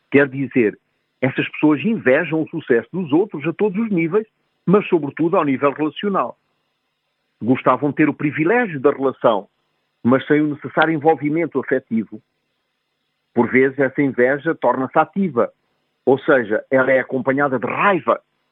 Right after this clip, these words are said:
e de uma necessidade de desqualificar e destruir aqueles que têm êxito nos contactos com os outros. No lado oposto desta moeda,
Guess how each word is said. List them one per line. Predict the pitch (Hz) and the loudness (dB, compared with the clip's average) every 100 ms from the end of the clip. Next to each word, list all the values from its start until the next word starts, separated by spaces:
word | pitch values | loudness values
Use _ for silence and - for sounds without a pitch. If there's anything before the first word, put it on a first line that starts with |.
| _ | _
e | - | 0
de | 165 | 2
uma | 170 | 2
necessidade | 170 - - 147 196 190 | 0 -2 -4 0 0 0
de | 143 | -4
desqualificar | 120 - 208 190 143 147 196 180 | -6 0 0 0 -8 -2 0 0
e | 165 | -4
destruir | - - 160 220 208 | -8 -4 -2 0 0
aqueles | 151 202 175 | 0 0 0
que | - | 0
têm | 156 151 | 0 2
êxito | 147 147 127 135 | 0 0 -6 -6
nos | 120 | -4
contactos | 135 120 123 113 - | -2 0 0 -2 -6
com | 110 110 | -4 -2
os | |
outros. | 101 92 _ _ _ _ _ _ _ _ _ _ _ | -2 -4 _ _ _ _ _ _ _ _ _ _ _
No | 220 269 | 0 2
lado | 175 151 | 2 2
oposto | 135 165 202 - | 0 0 0 2
desta | 139 123 123 | 0 2 -2
moeda, | 113 104 123 165 | 0 0 0 -2